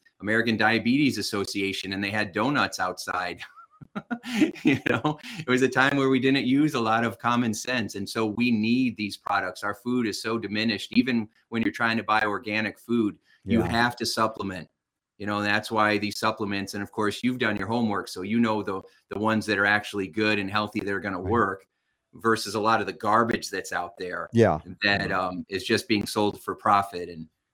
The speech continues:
Speaker 1: I know
Speaker 2: Mm-hmm.
Speaker 1: that's not what the show's about.
Speaker 2: Well, and, and this is why, you know, Ty Bollinger and I wrote this book some years ago called Unlock the Power to Heal. It's a
Speaker 1: Yeah.
Speaker 2: real simple guide to some of these things that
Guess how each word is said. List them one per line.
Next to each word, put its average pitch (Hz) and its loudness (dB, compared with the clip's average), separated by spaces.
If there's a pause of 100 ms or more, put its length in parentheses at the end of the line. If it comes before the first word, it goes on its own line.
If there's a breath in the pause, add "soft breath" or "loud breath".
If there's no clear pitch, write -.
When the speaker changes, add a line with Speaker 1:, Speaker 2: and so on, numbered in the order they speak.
(140)
Speaker 1:
I 90 -8
know 95 -2
Speaker 2:
Mm-hmm. 95 -2
Speaker 1:
that's 95 -6
not 92 0
what 92 -6
the 90 -8
show's 90 -6
about. 87 -2
Speaker 2:
Well, 151 10
and, 147 8
and 156 4
this 160 4
is 131 2
why, 135 10
you 123 2
know, 120 6
Ty 131 4
Bollinger 117 4
and 104 4
I 107 4
wrote 107 6
this 101 0
book 107 2
some 101 0
years 101 2
ago 98 4
called 95 4
Unlock 101 2
the 101 -2
Power 98 6
to 87 4
Heal. 92 4 (460)
It's 117 4
a 117 8
Speaker 1:
Yeah. 107 4
Speaker 2:
real 139 12
simple 135 2
guide 117 6
to 110 2
some 117 4
of 113 6
these 107 -2
things 101 2
that 104 4